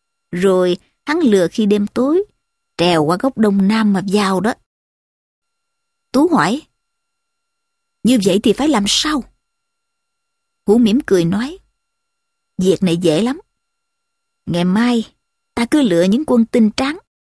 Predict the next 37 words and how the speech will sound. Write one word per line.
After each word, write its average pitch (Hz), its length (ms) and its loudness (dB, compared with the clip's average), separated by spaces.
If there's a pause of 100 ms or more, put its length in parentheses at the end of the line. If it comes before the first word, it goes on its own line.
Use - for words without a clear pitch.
(200)
cho 185 120 2
ăn 202 200 0
uống 254 240 0
no 220 140 2
nê, 196 220 2 (380)
mặc 190 300 -2
đồ 196 300 0
nhẹ 185 320 0
mỏng 202 360 0
gọn 208 280 2
ghẽ, 185 280 -2 (540)
ẩn 214 300 0
núp 330 180 -4
hết 339 340 -4
trong 208 160 0
các 254 220 -2
nhà 190 200 2
dân 202 300 0
ở 165 100 -4
góc 220 200 -4
Đông 196 180 0
Nam. 196 180 0 (1000)
Lại 156 320 0
sai 196 300 -2
dân 196 220 0
chúng 233 300 -2
ăn 214 340 0
mặc 170 160 -2 (180)
giả 180 260 -2
quân 233 300 0
sĩ 180 380 -2 (140)
kéo 277 220 0
lên 226 180 2
giữ 170 160 -2
góc - 200 -6
Tây 190 120 -4
Bắc 233 200 -4